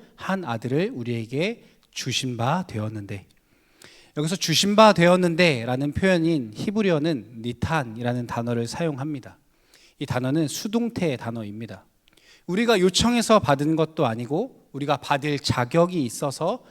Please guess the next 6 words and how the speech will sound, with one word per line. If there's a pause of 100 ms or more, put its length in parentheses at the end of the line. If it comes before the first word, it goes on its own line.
(120)
주어진
것도
아닙니다. (600)
하나님께서
우리를
위해